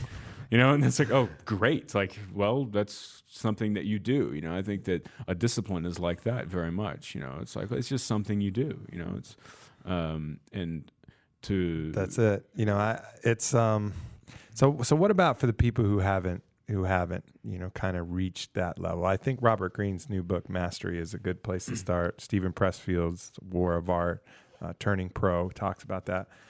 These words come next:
Speaker 2: But I think, you know, I just did a podcast yesterday, and, you know, we're talking about a lot of people making the mistakes on the path. But let's say for the, those individuals listening who haven't found their path to mastery yet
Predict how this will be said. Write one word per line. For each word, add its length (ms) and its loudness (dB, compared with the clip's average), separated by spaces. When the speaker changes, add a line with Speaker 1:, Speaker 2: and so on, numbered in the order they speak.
Speaker 2:
But 100 0
I 60 4
think, 220 0
you 60 0
know, 80 4
I 100 4
just 180 -6
did 80 4
a 40 0
podcast 540 0
yesterday, 680 -4
and, 400 -4
you 80 -4
know, 100 0
we're 100 4
talking 320 2
about 260 0
a 40 0
lot 200 2
of 80 -4
people 420 -4
making 400 -2
the 40 -4
mistakes 480 -2
on 140 -6
the 80 -8
path. 340 -8
But 120 -4
let's 200 0
say 220 6
for 180 -2
the, 200 2
those 320 2
individuals 520 2
listening 540 -2
who 320 0
haven't 520 2
found 640 0
their 420 0
path 380 -6
to 80 -10
mastery 720 -10
yet 340 -2